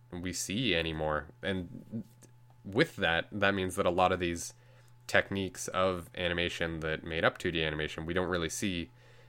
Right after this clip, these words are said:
used as much in the mainstream animated movies that we get anymore, which I think leads to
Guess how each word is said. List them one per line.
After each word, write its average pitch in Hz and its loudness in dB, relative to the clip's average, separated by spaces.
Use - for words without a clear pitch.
used 92 -2
as 82 2
much 85 -2
in 82 -2
the 80 2
mainstream 82 -4
animated 82 -2
movies 78 -6
that 80 -6
we 76 -6
get 85 2
anymore, 73 -4
which 85 -6
I 95 4
think 113 -2
leads 98 -2
to 107 2